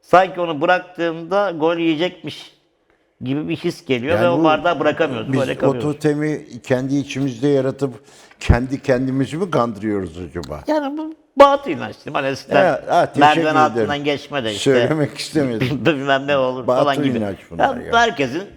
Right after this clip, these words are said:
Speaker 1: şeylerine tabii saygı duyuyoruz ama, e, bilmiyorum, keyifli de olabiliyor bazen ya. <laughs>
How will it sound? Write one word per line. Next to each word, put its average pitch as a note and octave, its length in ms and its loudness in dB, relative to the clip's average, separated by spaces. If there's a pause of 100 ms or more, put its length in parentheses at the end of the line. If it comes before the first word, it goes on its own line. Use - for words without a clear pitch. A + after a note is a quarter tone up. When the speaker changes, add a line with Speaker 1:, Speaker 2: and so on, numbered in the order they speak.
(260)
Speaker 1:
şeylerine C#3 560 -2
tabii A#2+ 260 -6
saygı B2+ 320 0
duyuyoruz A#2 400 -4
ama, F3 360 -2 (480)
e, D#3+ 640 0 (760)
bilmiyorum, A#3 280 0
keyifli F#3+ 360 0
de A#3 40 -2
olabiliyor G#3+ 420 -2
bazen A#2 360 0
ya. - 400 -6
<laughs> D4+ 60 -16